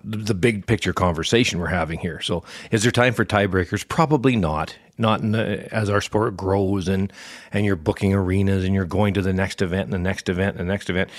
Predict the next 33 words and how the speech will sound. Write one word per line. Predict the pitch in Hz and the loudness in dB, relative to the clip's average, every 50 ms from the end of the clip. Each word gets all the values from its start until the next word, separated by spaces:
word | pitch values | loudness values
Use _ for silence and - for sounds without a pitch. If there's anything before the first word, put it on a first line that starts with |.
| - - | -14 -4
Gotta | - 180 190 | 2 4 4
remember, | 165 139 139 160 160 127 101 | 6 6 4 4 4 4 2
we're | 95 | 2
talking | - 117 123 107 110 98 | 2 2 0 2 2 0
about | 92 87 | 0 -2
Worlds | 87 85 101 101 101 98 92 78 | -2 -2 0 0 2 0 0 -2
and | 90 87 85 82 - - - - - - - 92 | -4 -4 -4 -6 -10 -16 -20 -20 -20 -10 -4 0
Olympics. | 92 101 104 98 85 113 101 - - - - - - | 2 2 2 4 2 2 0 2 -2 -4 -6 -8 -10
You | - 87 | -8 -6
talk | 95 90 | -4 -4
about | 78 82 80 | -4 -6 -8
Grand | 73 - 90 82 80 82 | -4 -4 -2 -2 -2 -2
Slams. | - - 95 95 104 107 107 107 95 | -2 0 0 2 2 2 2 2 0
We've | 87 82 78 | -2 -4 -6
all | 78 | -4
had | 80 - 92 85 | -4 -2 -4 -2
lots | 82 85 90 90 - | 0 0 -2 -2 -2
of | 87 | -2
talks | - 90 87 85 - | 0 0 0 0 -2
about | - 87 85 - | -4 -4 -4 -6
tiebreakers | - - 92 90 92 90 92 92 - 90 85 73 71 | -4 -2 -2 0 0 0 -2 -2 -2 -4 -6 -6 -4
there. | 78 101 107 117 117 113 117 - - - - - - - - - - - | -2 2 4 4 4 4 4 0 -4 -14 -20 -20 -20 -20 -20 -16 -6 -2
And | - 101 | 0 2
then | 107 98 | 2 2
if | 90 - | 2 0
you're, | 95 90 98 | -4 -6 -6
if | 92 - | -6 -8
we're | 90 82 | -6 -4
gonna | 90 92 87 82 82 - - | -2 -2 -2 -4 -6 -8 -8
go | - 87 | -6 -2
down | 80 80 73 85 101 110 | -2 0 2 2 2 2
the | 107 98 | 2 2
World, | 85 92 101 107 107 101 92 85 | 2 2 4 4 4 4 2 -2